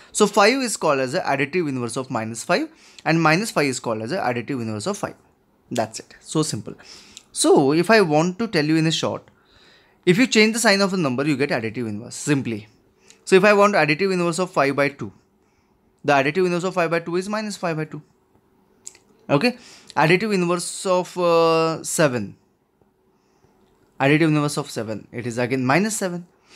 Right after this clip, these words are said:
So if you change the sign of the number,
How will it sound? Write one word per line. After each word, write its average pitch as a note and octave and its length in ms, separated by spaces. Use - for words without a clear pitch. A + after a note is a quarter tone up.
So - 120
if A#3 160
you B3+ 100
change C4 440
the D4+ 120
sign G3 260
of F#3 140
the G3+ 240
number, B2+ 720